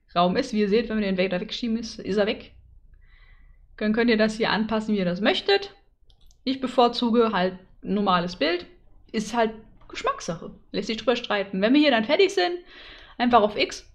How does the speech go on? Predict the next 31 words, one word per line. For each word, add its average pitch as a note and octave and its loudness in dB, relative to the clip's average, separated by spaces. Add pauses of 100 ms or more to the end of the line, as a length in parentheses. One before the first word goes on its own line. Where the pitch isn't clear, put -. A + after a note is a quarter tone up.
(120)
und A3 -4
dann A3+ 2
ist G3+ 0
es - -8
weg. - -2
Dann A3+ 0
haben A#3+ 2
wir A#3 0
alles G#3+ 2
eingestellt A#3 0
und G#3+ 2
wir G#3+ 4
bekommen G#3+ 0
halt G3+ -2
einfach F3+ -2
die A3 -2
Einstellung, G#3+ 0
die B3 2
wir B3 4
haben. D#3 -2 (1300)
So, F#3 0
das F3 0
nächste C#4 4
in C#4+ 2
unserer B3+ 4
Liste C4 0
wäre A3 4
dann G#3+ 2
halt G3+ -4
das F3+ -6
Tracking. F#4+ 2